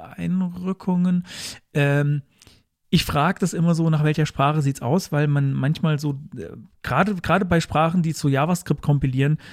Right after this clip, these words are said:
ähm, oft den Fall hat, dass Leute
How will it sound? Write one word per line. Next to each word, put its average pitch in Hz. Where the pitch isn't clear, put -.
ähm, 143
oft -
den 151
Fall 156
hat, 143
dass 143
Leute 202